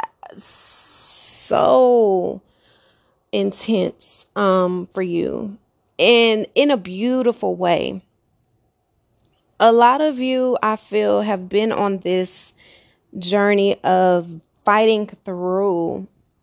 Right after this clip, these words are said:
so many things, whether it be self-defeat, whether it be, um,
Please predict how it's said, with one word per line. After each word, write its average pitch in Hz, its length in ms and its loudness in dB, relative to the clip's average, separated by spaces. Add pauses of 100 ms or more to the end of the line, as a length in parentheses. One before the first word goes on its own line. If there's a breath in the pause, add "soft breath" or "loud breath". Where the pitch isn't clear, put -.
(840)
so - 560 0
many 185 340 -2
things, - 680 -8
whether 190 260 0
it 175 220 -4
be 165 520 -8
self-defeat, - 1500 -6 (380 soft breath)
whether 190 380 2
it 175 240 -6
be, 175 540 -4 (280)
um, 196 340 -8